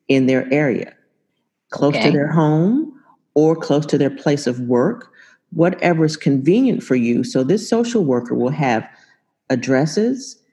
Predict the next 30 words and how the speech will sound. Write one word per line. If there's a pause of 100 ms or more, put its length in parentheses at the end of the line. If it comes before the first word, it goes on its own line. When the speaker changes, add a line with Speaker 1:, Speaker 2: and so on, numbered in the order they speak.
(260)
Speaker 1:
and
phone
numbers
and
contact
names (180)
of
different (100)
rehab
facilities, (100)
and
you
can
do
your
homework. (160)
It
depends
upon (120)
the
insurance
that (460)
you
may
have
for
your
loved
one,
but